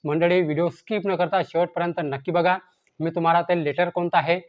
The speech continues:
तुम्हाला मी ते वाचून पण दाखवणार आहे. तुमच्या ग्रामपंचायतमध्ये पण ते लेटर आलेले असेल.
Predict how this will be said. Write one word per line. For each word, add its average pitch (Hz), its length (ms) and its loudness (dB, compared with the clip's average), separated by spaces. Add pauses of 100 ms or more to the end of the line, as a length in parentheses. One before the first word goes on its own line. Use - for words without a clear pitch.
(400)
तुम्हाला 160 240 2
मी 165 180 0
ते 165 200 0
वाचून 151 380 0
पण 180 160 0
दाखवणार 175 380 0
आहे. 170 180 -2
तुमच्या 165 640 -4
ग्रामपंचायतमध्ये 165 800 -2
पण 165 160 -8
ते 160 180 -2
लेटर 156 240 -4
आलेले 160 360 0
असेल. 180 280 0